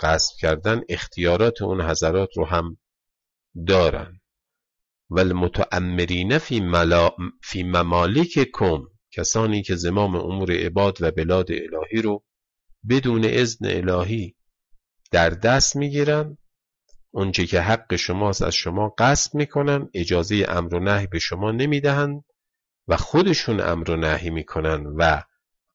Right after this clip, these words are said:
امارت مردم رو به عهده می‌گیرن. راوی سوال کرد: بعد از ابلیس، بعد از فرعون، بعد از نمرود و بعد از این افرادی که وصف اونها رو گفتیم،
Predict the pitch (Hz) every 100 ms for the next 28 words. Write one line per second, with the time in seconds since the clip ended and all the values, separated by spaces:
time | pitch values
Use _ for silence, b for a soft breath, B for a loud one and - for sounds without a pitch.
0 | _ _ _ 92 87 80 78 - 82 80
1 | 76 76 80 78 80 78 76 - - 76
2 | 73 76 71 71 76 76 _ _ _ _
3 | _ _ _ _ _ _ _ _ _ -
4 | 78 76 101 113 - - 113 110 - 82
5 | 76 73 90 107 110 107 92 85 - 92
6 | 85 90 110 85 - - 107 107 95 90
7 | 82 - 85 80 80 98 101 78 76 101
8 | 113 95 92 85 85 85 82 87 104 80
9 | 82 85 110 117 107 92 - - 110 90
10 | - - 113 87 - 82 82 - - 80
11 | 82 80 80 80 78 82 - - 147 151